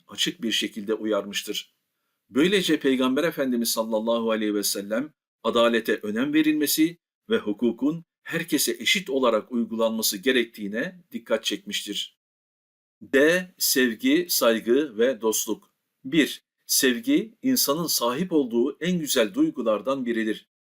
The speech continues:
Hayatta her şey sevgiyle başlar. Bir çiçeğin yetişmesi, bir bebeğin büyümesi, bir hayvanın bakımı hep sevgiyle olur.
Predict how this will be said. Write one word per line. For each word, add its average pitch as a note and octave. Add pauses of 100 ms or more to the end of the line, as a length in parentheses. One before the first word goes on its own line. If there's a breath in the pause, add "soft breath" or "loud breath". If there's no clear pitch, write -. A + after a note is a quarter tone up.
(220)
Hayatta E3
her F#3
şey F3+
sevgiyle B2+
başlar. G#2+ (420)
Bir B2+
çiçeğin D3
yetişmesi, A#2+ (220)
bir E3
bebeğin C3+
büyümesi, A2+ (240)
bir F#3
hayvanın C3
bakımı D#3
hep -
sevgiyle C3
olur. G#2+